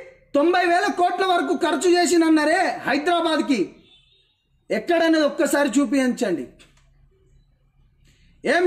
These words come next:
ఇవాళ ప్రతి ఒక్క బిడ్డ మన బిడ్డనే కదా? నేరేడు ఘటన గురించి మీరు ఎప్పుడైనా మాట్లాడారా? మీరు ఎప్పుడైనా నోరు మెదిపారా? భూపాల్పల్లి ఘటన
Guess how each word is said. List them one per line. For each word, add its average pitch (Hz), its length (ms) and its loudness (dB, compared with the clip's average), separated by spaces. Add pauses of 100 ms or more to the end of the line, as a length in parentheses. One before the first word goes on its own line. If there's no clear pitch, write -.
ఇవాళ 330 220 2 (1040)
ప్రతి 247 300 0 (120)
ఒక్క 359 160 0 (100)
బిడ్డ 320 180 0 (140)
మన 320 180 2
బిడ్డనే 339 380 2
కదా? 294 180 0 (2750)
నేరేడు 320 460 0
ఘటన 330 200 0 (100)
గురించి 339 280 2
మీరు 330 180 4
ఎప్పుడైనా 320 300 0 (100)
మాట్లాడారా? 302 500 0 (100)
మీరు 311 180 4
ఎప్పుడైనా 294 380 0
నోరు 294 240 2
మెదిపారా? 285 420 0 (1600)
భూపాల్పల్లి 349 720 0
ఘటన 330 200 2